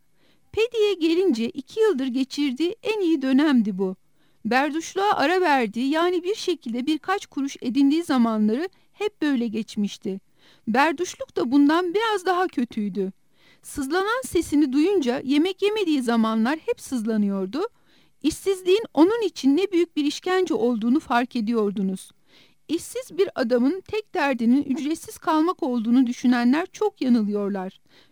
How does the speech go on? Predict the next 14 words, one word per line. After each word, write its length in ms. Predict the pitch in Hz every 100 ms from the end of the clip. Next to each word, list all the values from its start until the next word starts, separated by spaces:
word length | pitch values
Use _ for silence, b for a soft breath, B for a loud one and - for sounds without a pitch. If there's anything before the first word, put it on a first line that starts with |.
| -
Bilakis 580 | 226 494 415 285 349 - _ _ _
çalışma 420 | - 240 320 - 440
alışkanlığı 580 | 381 330 - 240 240 269
kemiklerine 600 | - 247 269 - 285 349
işlemiş 500 | 302 - 247 254 - -
eğitimsiz 640 | 247 269 339 - 453 415
bir 180 | 320 -
adamın 300 | 226 226 277
çalışmaya 560 | - 247 269 285 320
paradan 580 | 349 277 269 277 349 320
daha 180 | 294 330
çok 240 | - 220
ihtiyacı 520 | 214 - 208 196 185 196
var. 280 | 190 -